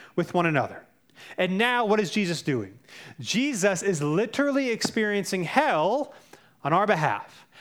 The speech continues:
Hell at its core is total conscious separation from God. That's what it is. And that's what Jesus experiencing, is experiencing here. As he takes on the sin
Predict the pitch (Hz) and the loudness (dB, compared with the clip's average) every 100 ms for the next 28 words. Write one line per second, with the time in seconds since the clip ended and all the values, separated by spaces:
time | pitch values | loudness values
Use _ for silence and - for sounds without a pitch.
0 | - - 254 277 285 - - 220 202 156 | -10 0 2 2 0 -2 0 2 2 0
1 | - - 233 262 269 262 - 226 226 - | -4 0 2 2 0 -2 2 2 2 -2
2 | 233 - 208 196 185 180 - 180 170 170 | -4 0 0 2 0 0 -2 -2 -4 -6
3 | - 156 139 120 - - _ - - - | -6 -2 0 -2 -6 -14 _ -20 -20 -6
4 | 127 175 190 196 175 143 87 - - - | 0 0 2 0 2 0 -2 -8 -14 -16
5 | - - 165 160 175 185 - 202 147 170 | -20 -8 -2 2 2 2 0 0 2 0
6 | 156 160 170 160 - 160 147 139 131 - | 2 -2 -2 -6 -2 -2 0 -2 -4 -4
7 | 131 131 147 - 151 - 151 135 127 123 | -6 -4 -6 -6 -6 -4 -2 -2 -2 -4
8 | 135 127 139 151 180 - 226 220 226 202 | -6 -4 -2 0 -2 0 0 2 0 2
9 | 165 - - 233 247 262 269 | 0 -2 -2 0 0 -2 -4